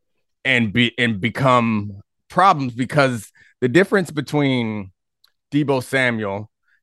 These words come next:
and, I guess, Christian McCaffrey, since they're on the same team, or actually it's probably more accurate to think of somebody more like Tony Pollard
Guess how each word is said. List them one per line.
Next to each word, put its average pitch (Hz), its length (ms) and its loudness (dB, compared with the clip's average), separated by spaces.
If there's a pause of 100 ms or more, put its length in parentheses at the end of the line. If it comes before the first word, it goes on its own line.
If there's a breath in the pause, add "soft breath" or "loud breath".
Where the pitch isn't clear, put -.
(200)
and, 107 680 0 (1080)
I 104 80 0
guess, 107 160 0
Christian 120 300 -2
McCaffrey, 104 720 0
since 104 200 -6
they're 113 120 0
on 107 80 -2
the 98 60 -8
same 107 280 -2
team, 104 520 -2 (920)
or 262 180 6
actually 160 380 2
it's 131 140 0
probably 165 340 2
more 127 340 0
accurate 120 540 -4
to 113 320 -4
think 127 200 0
of 107 160 -2
somebody 110 760 0 (840)
more 113 500 -2
like 117 600 -2
Tony 127 280 -4
Pollard 107 600 -2